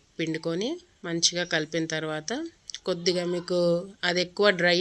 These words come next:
అయింది అనిపిస్తే కొద్ది-, కొద్దిగా వాటర్ వేసుకొని కలుపుకొని మనం ముందుగా శుభ్రం చేసుకున్న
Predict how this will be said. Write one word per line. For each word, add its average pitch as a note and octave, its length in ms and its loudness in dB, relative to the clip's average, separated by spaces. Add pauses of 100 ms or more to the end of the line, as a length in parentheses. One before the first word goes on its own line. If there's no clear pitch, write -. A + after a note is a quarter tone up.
(100)
అయింది F#3 220 4
అనిపిస్తే E3+ 420 2 (100)
కొద్ది-, E3+ 240 -4 (1700)
కొద్దిగా F3+ 320 6 (120)
వాటర్ E3 360 2
వేసుకొని F3+ 500 2 (760)
కలుపుకొని E3+ 560 0 (800)
మనం F3 260 4
ముందుగా F3 400 2
శుభ్రం E3+ 320 0 (100)
చేసుకున్న E3+ 400 4